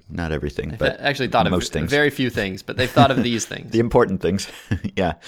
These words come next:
Speaker 1: All right. Question from Brett, who is a Patreon supporter.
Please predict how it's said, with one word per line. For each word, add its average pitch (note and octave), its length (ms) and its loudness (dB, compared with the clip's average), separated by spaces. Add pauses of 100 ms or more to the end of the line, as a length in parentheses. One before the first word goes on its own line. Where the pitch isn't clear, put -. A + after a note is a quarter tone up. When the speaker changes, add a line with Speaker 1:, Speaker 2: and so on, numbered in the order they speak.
(680)
Speaker 1:
All E3 100 10
right. A#2 600 6 (120)
Question B2 680 -2
from B2+ 1000 0
Brett, - 600 2
who F#2 120 0
is F2+ 140 -2
a F#2 40 -8
Patreon A2+ 440 0
supporter. A2+ 420 4